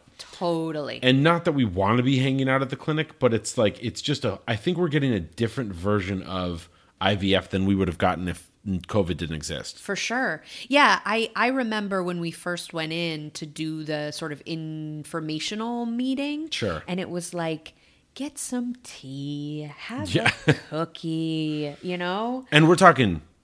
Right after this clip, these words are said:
Speaker 2: nice cookies
Speaker 1: Oh,
Speaker 2: and
Speaker 1: yeah.
Speaker 2: nice tea. I was down for, like, "Ooh, I get a weekly cookie at this place."
Speaker 1: <laughs>
Speaker 2: Fuck.
Speaker 1: And, um,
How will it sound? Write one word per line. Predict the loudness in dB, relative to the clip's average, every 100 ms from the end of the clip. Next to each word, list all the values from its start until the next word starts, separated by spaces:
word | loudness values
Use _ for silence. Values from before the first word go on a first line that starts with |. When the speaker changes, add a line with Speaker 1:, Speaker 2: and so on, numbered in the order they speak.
| _ _
Speaker 2:
nice | -10 -8 -10
cookies | -12 -16 -18 -10 0
Speaker 1:
Oh, | 2 2
Speaker 2:
and | 0
Speaker 1:
yeah. | -2
Speaker 2:
nice | 0 -2
tea. | -4 -2 2
I | 6
was | 6 6
down | 4 4
for, | 0
like, | 0 0 -4 -6 -2
"Ooh, | 0 2
I | 0
get | 2
a | 0
weekly | -2 -4 -6 -4 -4 -6
cookie | -8 -10 -8 -8
at | -10 -12
this | -8
place." | -6 -4 -4 -4 -8 -8 -2 -2 0
Speaker 1:
<laughs> | -6 -4 -6 -4
Speaker 2:
Fuck. | -4 -4 -6 -10 -12 _ -10 -6 -6 -6 -6 -8 -8
Speaker 1:
And, | -2 0 0 -2 -6 -4
um, | -2 0 0 -4 -8 -16